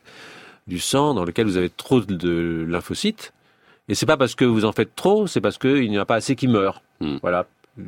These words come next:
Speaker 1: suite à la mutation d'un gène qu'on appelle B C L deux. Donc, euh, euh, euh, oui, c'est-à-dire que c'est un équilibre entre la création et la destruction,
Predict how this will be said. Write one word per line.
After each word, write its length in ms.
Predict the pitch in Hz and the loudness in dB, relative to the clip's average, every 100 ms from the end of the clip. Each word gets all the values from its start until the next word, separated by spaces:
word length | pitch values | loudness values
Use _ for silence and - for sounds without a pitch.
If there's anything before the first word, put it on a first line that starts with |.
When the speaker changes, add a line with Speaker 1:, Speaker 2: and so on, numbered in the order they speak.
| 90 | -14
Speaker 1:
suite 320 | 87 - 113 98 | -10 -4 -2 -2
à 40 | |
la 60 | 82 | -4
mutation 400 | 87 82 - 92 | -2 -4 -4 -4
d'un 180 | 80 | -2
gène 280 | 82 101 104 | 0 0 -2
qu'on 160 | 101 82 | -6 -10
appelle 260 | 82 - 87 | -10 -10 -8
B 120 | 87 | -8
C 140 | - 90 | -6 -8
L 120 | 85 | -8
deux. 120 | 92 - - - - - | -12 -14 -20 -20 -12 -4
Donc, 160 | 113 | 0
euh, 60 | 123 110 | 2 2
euh, 220 | 104 104 - | 2 0 0
euh, 320 | 101 98 92 | -2 0 2
oui, 200 | 107 160 | 2 2
c'est-à-dire 300 | 143 98 107 | 0 -2 -4
que 100 | - | -2
c'est 120 | 101 | -2
un 80 | 107 | 0
équilibre 420 | 110 107 117 170 | 0 0 0 2
entre 300 | 120 - - | 0 -4 -2
la 120 | 107 95 | -2 -2
création 420 | - 104 - 139 | -2 -2 -2 -2
et 40 | |
la 80 | 101 | -2
destruction, 580 | 95 90 92 - 151 | -2 -6 -8 -4 -4